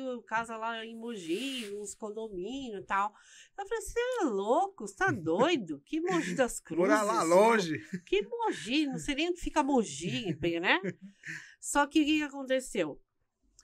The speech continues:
Speaker 1: Ele tava fazendo obra pra vários clientes do Aurélio.
Speaker 2: É.
Speaker 1: A maioria tava tudo fazendo obra nesse condomínio. E aí eu falei, "Nossa, que é estranho, né? Todo mundo indo embora." Eu falei, "Credo, né?"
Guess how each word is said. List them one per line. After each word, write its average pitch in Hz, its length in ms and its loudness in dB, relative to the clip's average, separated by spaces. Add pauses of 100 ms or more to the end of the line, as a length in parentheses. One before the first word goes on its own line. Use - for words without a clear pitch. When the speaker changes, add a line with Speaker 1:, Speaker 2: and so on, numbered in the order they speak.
(180)
Speaker 1:
Ele 330 280 4
tava 277 240 6
fazendo 226 420 2
obra 220 380 6
pra 254 200 2
vários 269 800 8
clientes 220 500 -4
do 196 120 0
Aurélio. 165 560 0 (340)
Speaker 2:
É. 120 340 -10 (360)
Speaker 1:
A 202 140 6
maioria 277 720 4 (440)
tava 262 260 8
tudo 349 240 4
fazendo 302 340 6
obra 269 180 10
nesse 277 300 -2
condomínio. 269 720 2 (960)
E 359 120 2
aí 392 460 4
eu 311 80 -4
falei, 294 280 -4
"Nossa, 196 400 -4
que 202 120 -14
é 233 60 -6
estranho, 233 500 -8
né? 208 100 -12
Todo 208 240 -8
mundo 294 240 0
indo 285 120 0
embora." 180 540 -2
Eu 233 40 -8
falei, 180 260 -6
"Credo, 175 520 -10
né?" 180 200 -8